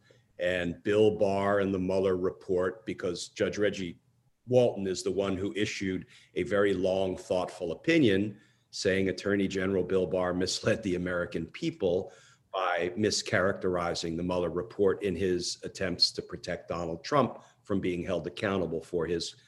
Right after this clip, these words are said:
crimes and transgressions. And I have talked about Judge Walton's order in that case and in that respect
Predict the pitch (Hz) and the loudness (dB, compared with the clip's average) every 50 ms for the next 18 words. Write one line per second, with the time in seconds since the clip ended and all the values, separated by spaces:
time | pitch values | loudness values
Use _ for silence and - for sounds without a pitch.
0 | _ _ - - 92 90 87 85 78 - 82 78 80 - - 85 82 78 - - | _ _ -8 -6 -2 -2 -2 -2 -2 -4 -4 -6 -6 -4 -4 -4 -4 -4 -2 2
1 | - 107 101 - - 73 69 69 - - - - - - _ - - 95 98 92 | 4 4 4 4 0 -6 -8 -10 -12 -14 -18 -20 -20 -20 _ -6 -4 -2 -2 0
2 | 95 98 92 - - _ - - - - 127 120 123 - - 95 - 92 87 82 | 0 -2 -4 -4 -10 _ -16 -10 -4 0 0 0 0 0 -4 -4 -2 -2 -2 -2
3 | 82 - - - - _ _ - - 104 92 87 - 90 92 95 95 95 - 90 | -2 -6 -8 -12 -20 _ _ -4 0 2 2 2 2 2 2 4 4 4 2 0
4 | 87 82 82 - - - _ _ - - 123 123 123 117 - - - - - - | -2 -4 -4 -6 -8 -10 _ _ 2 6 8 8 10 8 6 2 -2 -4 -10 -14
5 | _ _ _ _ _ _ _ - 110 104 101 95 92 90 90 - - - - 95 | _ _ _ _ _ _ _ 0 0 2 2 2 0 0 -2 -4 -6 -6 -2 -2
6 | 90 87 87 - - 92 87 90 87 87 90 85 82 - - 87 - - - - | 0 0 -2 -2 -4 -2 -2 -2 -2 -2 -2 -4 -4 -6 -6 -6 -6 -4 -4 -2
7 | 104 82 - - - | -4 -4 -4 -6 -12